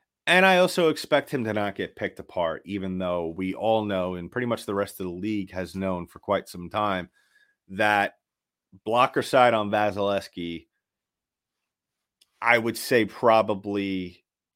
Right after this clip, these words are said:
off the top of my head, just off the eye test memory,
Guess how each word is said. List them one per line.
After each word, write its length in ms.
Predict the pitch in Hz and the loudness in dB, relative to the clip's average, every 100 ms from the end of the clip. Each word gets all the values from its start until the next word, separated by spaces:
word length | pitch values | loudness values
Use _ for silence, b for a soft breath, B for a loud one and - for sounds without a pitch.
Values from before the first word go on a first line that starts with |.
| - | -4
off 300 | 101 98 - | -2 -2 -6
the 80 | 101 | -8
top 300 | 113 98 - | 0 0 0
of 80 | 92 | -4
my 160 | 92 | -4
head, 320 | 87 98 90 | -2 -2 -2
just 240 | 90 101 - | -6 -8 -2
off 200 | 98 - | -2 -2
the 160 | 69 | -4
eye 160 | 90 95 | -2 -4
test 360 | - 95 - 104 | -4 -8 -6 -8
memory, 520 | 101 98 90 87 | -6 -6 -6 -8